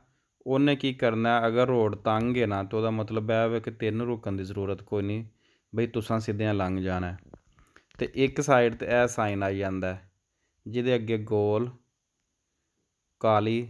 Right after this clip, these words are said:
ਤੇ ਸੁਰਖ ਤੀਰ ਆ ਗਿਆ, ਉਹਦਾ ਮਤਲਬ ਹੈ ਕਿ ਉਹਨੇ ਰੁਕ ਜਾਣਾ ਹੈ। ਉਹਨੇ ਪਹਿਲਾਂ ਰੋਡ ਵੇਖਣਾ ਹੈ,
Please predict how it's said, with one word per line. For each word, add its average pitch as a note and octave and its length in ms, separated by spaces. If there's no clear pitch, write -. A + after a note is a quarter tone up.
ਤੇ A2 100
ਸੁਰਖ A#2+ 380
ਤੀਰ G#2+ 240
ਆ G#2 240
ਗਿਆ, G#2 200
ਉਹਦਾ A2+ 280
ਮਤਲਬ G#2+ 400
ਹੈ A2+ 60
ਕਿ A2+ 140
ਉਹਨੇ B2+ 400
ਰੁਕ G#2+ 300
ਜਾਣਾ F#2+ 320
ਹੈ। G2+ 220
ਉਹਨੇ A2+ 240
ਪਹਿਲਾਂ G#2+ 480
ਰੋਡ G2 340
ਵੇਖਣਾ G2+ 340
ਹੈ, A2+ 140